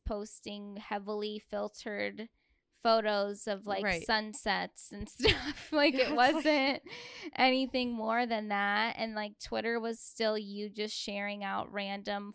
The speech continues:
Speaker 1: funny thoughts or
Speaker 2: Yeah.
Speaker 1: whatever. And then Vine was just nonsense.
Speaker 2: Right.
Speaker 1: So, but then it started to get in with, like,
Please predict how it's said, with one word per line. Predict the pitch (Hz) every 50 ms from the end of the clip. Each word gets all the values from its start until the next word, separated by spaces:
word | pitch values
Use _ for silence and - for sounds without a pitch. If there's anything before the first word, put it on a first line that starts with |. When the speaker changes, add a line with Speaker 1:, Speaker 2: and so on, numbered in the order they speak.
| - -
Speaker 1:
funny | 202 196 202 202 202 208 - -
thoughts | 214 202 202 196 190 190 202 208 - - - 202
or | 214
Speaker 2:
Yeah. | 214 214 202 185
Speaker 1:
whatever. | 175 202 196 196 202 208 214 214 _ - - - - - _
And | - 220 226 226
then | 220 220 220 220 214 214 214 214 208 202
Vine | 208 202 202 214 220 220 214 214 208
was | 202 202 196 - -
just | - 208 202 - - - - _ _ _ _ _ _ _ _ _ _ _
nonsense. | - 233 226 214 202 196 208 220 220 220 196 - - 220 202 196 190 202 214 233 - - -
Speaker 2:
Right. | 202 196 190 180 170 170 - - - -
Speaker 1:
So, | - - - 269 254 247 247 240 226 - - -
but | 220 214 262 247 254 -
then | 240 240 240 240
it | 226 - -
started | - - - 220 214 214 214 214
to | 240 233
get | 208 - 254 262
in | 294 311 320 294
with, | 269 247 233 -
like, | 233 254 - - _ -